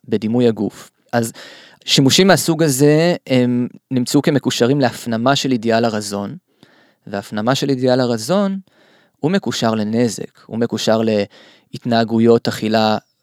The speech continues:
פתולוגיות, מה שאנחנו קוראים לו אכילה מופרעת, ואכילה מופרעת היא מקדם סיכון להפרעות אכילה.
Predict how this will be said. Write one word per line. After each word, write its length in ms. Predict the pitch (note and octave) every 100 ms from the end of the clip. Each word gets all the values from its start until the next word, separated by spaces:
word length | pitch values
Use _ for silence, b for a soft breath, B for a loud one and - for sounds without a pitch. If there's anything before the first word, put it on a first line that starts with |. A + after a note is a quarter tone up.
| _
פתולוגיות, 840 | - - G#2 A#2 B2 G#2+ F2 - -
מה 100 | G#2+
שאנחנו 240 | G#2 G#2
קוראים 360 | - G#2+ A2+ A2+
לו 300 | A2 G#2 F#2
אכילה 360 | - - G#2+ A2
מופרעת, 720 | G#2+ - G2 F#2+ G#2 G3+ - b b b b b -
ואכילה 600 | G#2 - A2+ B2 C#3+ D3+
מופרעת 800 | D3 - D3+ A3+ G#3+ G#3+ - - _ _
היא 100 | -
מקדם 420 | G#2+ - A2 A#2
סיכון 640 | A2+ A#2+ - A2 G#2+ G#2 G#2 _ _ _ _
להפרעות 580 | G#2+ G#2 G#2+ - G2 G2+
אכילה. 340 | G2+ - G#2+